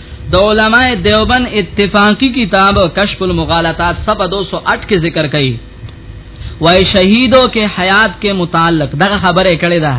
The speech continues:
لکه صاحب تسکین عمر نقل کړې ده. دا غي جواب علماء دیوبند کړی ده. هغه وایي، ا، بریلی را نقل کړي دي علماء دیوبند خلاف، چې ګوره، چې شاه صاحب لیکلي دي، چې څوک دا وایي چې مړي ژوندي نه دي،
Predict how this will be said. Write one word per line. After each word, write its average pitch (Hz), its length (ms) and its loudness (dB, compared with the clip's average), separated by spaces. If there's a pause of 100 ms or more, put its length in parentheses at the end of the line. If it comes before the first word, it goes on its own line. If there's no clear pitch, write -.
(380)
لکه 165 300 0
صاحب 202 320 0
تسکین 214 420 0
عمر 220 140 0
نقل 165 380 0
کړې 143 280 -2
ده. 135 80 0
دا 170 160 2
غي 208 180 0
جواب 190 360 2
علماء 175 320 0
دیوبند 156 420 0
کړی 156 260 0
ده. 123 80 -2 (520)
هغه 208 320 2
وایي، 254 260 4 (640)
ا، 170 120 0
بریلی 220 420 0
را 262 140 0
نقل 214 280 -2
کړي 247 260 -4
دي 233 60 -4
علماء 202 400 2
دیوبند 196 480 2
خلاف، 165 380 0 (720)
چې - 100 0
ګوره، 196 520 4 (960)
چې - 100 0
شاه 226 420 0
صاحب 233 140 6
لیکلي 214 400 2
دي، 180 260 2 (320)
چې 190 60 2 (140)
څوک 233 300 2
دا 214 240 0
وایي 202 320 4 (320)
چې - 140 0
مړي 233 300 4
ژوندي 196 360 2
نه 208 140 4
دي، 202 320 2